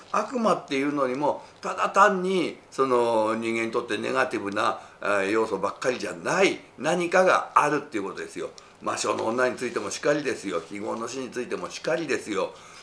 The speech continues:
で、こういう闇の部分を見なければですね、実は光って見えてこないんじゃないか。光しかなきゃね、光だってわからないですよ。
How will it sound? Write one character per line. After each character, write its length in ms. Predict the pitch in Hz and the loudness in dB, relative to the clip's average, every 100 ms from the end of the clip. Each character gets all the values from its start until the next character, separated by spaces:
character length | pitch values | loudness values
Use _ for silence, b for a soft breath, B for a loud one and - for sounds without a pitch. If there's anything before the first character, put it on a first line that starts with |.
| B | B
で、 80 | |
こ 160 | - 196 | 4 6
う 60 | 208 | 8
い 160 | 190 | 8
う 20 | |
闇 260 | 135 147 202 | 6 4 4
の 200 | 233 240 | 2 0
部 140 | 233 240 | 2 0
分 280 | 233 175 | 2 2
を 80 | 131 | 2
見 140 | 123 139 | 2 2
な 160 | 147 | 2
け 140 | 120 110 | 2 0
れ 80 | |
ば 140 | 98 92 | 0 -2
で 120 | 87 | -4
す 80 | 87 | -6
ね、 260 | 101 104 - B B B | -2 0 -2 B B B
実 260 | 120 - | -6 0
は 60 | 147 | 0
光 380 | - - 208 240 | 0 0 0 0
っ 40 | |
て 160 | - 123 | -6 -4
見 160 | 127 | -2
え 80 | 220 | -2
て 100 | 170 | 0
こ 120 | 160 | 2
な 100 | 220 | 2
い 40 | 254 | 2
ん 40 | |
じ 60 | 160 | 2
ゃ 40 | |
な 100 | 120 | 2
い 40 | 98 | 2
か。 120 | - - B B B | -6 -14 B B B
光 420 | - - 269 277 | -10 -2 0 0
し 120 | 262 - | 0 4
か 140 | 147 | 4
な 160 | 127 160 | 4 4
き 100 | 127 | 2
ゃ 80 | |
ね、 180 | 104 92 | 0 -4
光 360 | 87 - 220 226 | -8 -2 -2 2
だ 120 | 208 | 2
っ 80 | - | 2
て 60 | |
わ 180 | 107 107 | 2 2
か 120 | - | 4
ら 140 | 220 220 | 2 4
な 140 | 175 | 2
い 80 | 120 | 2
で 120 | 98 | -2
す 120 | - | -4
よ。 160 | 85 - | -6 -8